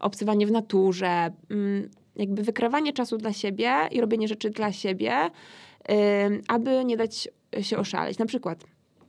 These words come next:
e, jakiś czas temu zaczęłam trochę tak poważniej biegać i na początku publikowałam moje biegi i wyniki na Strawie. I oczywiście tam na Strawie, mm, zaczęły mnie śledzić różne osoby i zaczęły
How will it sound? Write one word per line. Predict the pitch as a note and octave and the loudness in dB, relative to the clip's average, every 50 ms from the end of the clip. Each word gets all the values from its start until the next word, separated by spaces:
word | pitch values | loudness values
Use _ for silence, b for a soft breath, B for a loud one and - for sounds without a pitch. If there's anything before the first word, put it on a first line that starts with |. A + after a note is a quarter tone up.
| _ _ _ _ - - | _ _ _ _ -10 -6
e, | G3 F#3+ F#3 F#3 F#3 F#3 F#3 | -2 0 2 2 2 2 2
jakiś | F#3+ G3+ G#3 A3 G#3 | 2 0 -2 -4 -4
czas | - G#3 G#3 | -6 -6 -4
temu | G3+ G3 G3 | -2 0 0
zaczęłam | G3 F#3+ - F#3 F#3 F3+ F#3 | 0 -2 -2 -4 -4 -4 -4
trochę | - F#3+ F#3 F#3 | -4 -6 -8 -8
tak | - - G#3 - - _ - | -8 -8 -8 -10 -10 _ -6
poważniej | F3+ F#3 G3 F#3+ - F3+ F3 F#3 | -2 0 0 0 -2 -4 -6 -4
biegać | A#3 D4 D#4 C4+ C4+ B3+ B3+ - - B B B B B B B B B _ - | -2 -2 0 2 0 0 -2 -4 -10 B B B B B B B B B _ -2
i | A3 A3 G#3+ G#3+ G#3+ G#3+ G#3+ G#3+ G#3+ A3+ | 0 0 2 2 2 2 2 2 0 0
na | B3 B3 | -2 -2
początku | C#4+ C4+ C4+ - - G#3+ F#3+ G3 G#3 - - - C#4 E4 F#4+ F#4 | -2 -4 -2 -2 -2 0 0 -2 -4 -6 -4 0 2 2 2 2
publikowałam | - A#3+ A#3+ A#3 A3+ - A#3 A#3 A#3+ A#3 A3+ A#3 A3 A3 G#3+ | 0 -2 -2 -2 -4 -4 -4 -2 0 0 0 0 0 0 0
moje | G#3 G#3 G#3+ G#3 G#3 G3+ G3+ G3+ G3 G3 G3 G3 G3 - - _ _ - F#3 | -2 -2 0 0 0 0 0 0 0 0 -2 -2 -4 -6 -10 _ _ -10 -4
biegi | F#3 G3 G3 F#3+ F3+ F#3 G3 G3+ - F#3 | 0 2 2 2 2 -2 -4 -4 -2 -4
i | |
wyniki | E3+ F#3 F3+ F3+ F3 E3+ E3+ - F#3 | -2 -2 -2 -2 -2 -4 -4 -4 -4
na | F3+ F3 | -4 -6
Strawie. | - - - F3 F3+ - - A3+ - - - _ _ _ - | -6 -8 -8 -4 -4 -4 -6 -8 -12 -16 -16 _ _ _ -4
I | A3+ A#3+ A#3+ A#3 A#3+ A#3 A3+ A3+ A#3 A#3+ - | -2 0 0 0 0 0 -2 -2 -2 -2 -2
oczywiście | F4+ F4 D#4 C#4 - | -4 -4 -4 -4 -2
tam | A#3 A3+ | -2 -4
na | G#3+ | -4
Strawie, | - - G3+ G3+ G3 F#3+ G3 F#3 F3+ F3+ F3+ F3 F3 E3+ E3 E3 - - - _ - | -4 -2 -2 0 0 2 2 2 2 2 2 2 0 -2 -4 -6 -10 -16 -18 _ -12
mm, | F3 F3+ F3+ F3+ F3 - - - G#3 - | -12 -10 -10 -10 -12 -12 -12 -14 -12 -10
zaczęły | F#3 F3 - F3+ F3 E3+ | -10 -8 -6 -6 -6 -4
mnie | E3+ E3 E3 E3 E3+ D#3 | -6 -6 -8 -8 -10 -12
śledzić | - E3+ E3+ E3+ D#3+ - - - | -10 -10 -10 -10 -10 -12 -12 -8
różne | G3 F3 E3 E3 - | -8 -6 -6 -6 -8
osoby | - F3 - D4 D4+ D#4 D#4 A#3 G#3+ A#3 A#3 A3+ G#3+ G#3+ G#3+ G#3 G3 | -8 -6 -2 0 2 2 2 2 2 2 0 0 0 0 0 0 0
i | F#3 - | 0 -2
zaczęły | - F#3+ F#3 - - E3+ E3 E3 E3 E3 E3 | -6 -8 -10 -10 -10 -10 -8 -8 -8 -10 -12